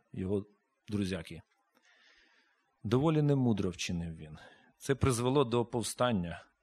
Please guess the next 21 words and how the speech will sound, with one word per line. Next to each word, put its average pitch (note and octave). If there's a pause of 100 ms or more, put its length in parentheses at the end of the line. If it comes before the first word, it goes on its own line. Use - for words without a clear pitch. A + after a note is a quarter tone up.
(560)
П'ятнадцятий A2
вірш. - (240)
«Не A2
послухався C#3
цар C3+
народу, B2
бо G#2+
причина D#3+
була C#3+
від C3
Господа, G2+ (500)
щоб A#2
справдилося B2
те A#2
слово A2
його, B2+ (200)
яке A2
говорив C3+
був C3
Господь D3
через B2+